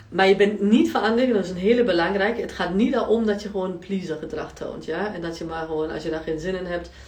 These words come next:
dat je dan gewoon doorgaat, doorgaat totdat diegene zich goed voelt.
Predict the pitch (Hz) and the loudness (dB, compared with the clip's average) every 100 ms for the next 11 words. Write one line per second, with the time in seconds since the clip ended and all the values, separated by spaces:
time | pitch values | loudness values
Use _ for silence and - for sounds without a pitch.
0 | - - 160 165 170 165 165 165 190 190 | -20 -12 -10 -4 -4 -2 -4 -4 -4 -4
1 | 170 170 190 185 175 170 165 165 170 170 | -6 -8 -6 -6 -6 -8 -8 -8 -8 -6
2 | 160 160 165 - 240 - 156 | -4 -6 -10 -6 -6 -4 -6